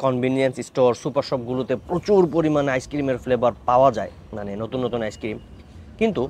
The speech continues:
একটা হিসাব বলি আর কি। ধরেন আপনি কোনো রেস্টুরেন্ট বা খুব ভালো কোনো রেস্তোরাঁতে চা বা কফি খাইতেছেন, তারপর ওই চা কফির স্বাদ একটা, আবার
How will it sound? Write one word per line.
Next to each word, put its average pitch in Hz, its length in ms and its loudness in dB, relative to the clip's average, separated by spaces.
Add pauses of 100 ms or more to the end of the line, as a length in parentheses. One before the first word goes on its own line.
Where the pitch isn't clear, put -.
(480)
একটা 156 180 0
হিসাব 139 260 2 (500)
বলি 117 220 4
আর - 100 -18
কি। 143 80 -10 (680)
ধরেন 202 220 4
আপনি 202 220 0
কোনো 190 160 0 (140)
রেস্টুরেন্ট 147 560 0 (220)
বা 113 100 4 (440)
খুব 185 160 -2 (180)
ভালো 135 240 0
কোনো 156 180 2
রেস্তোরাঁতে 131 500 0
চা 131 180 0 (100)
বা 117 180 2
কফি 131 180 -4
খাইতেছেন, 101 420 -8 (1160)
তারপর 156 300 6 (180)
ওই 196 80 6 (100)
চা 170 80 8 (100)
কফির 170 300 -2
স্বাদ 139 260 4
একটা, - 160 -2 (500)
আবার 160 140 8